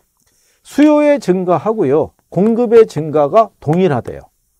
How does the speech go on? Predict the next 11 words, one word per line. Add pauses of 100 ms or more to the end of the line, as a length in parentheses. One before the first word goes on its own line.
(2750)
그러면
여기서도
우리가
알
수
있는
거는 (160)
얘는
증가한
거죠. (2000)
그죠?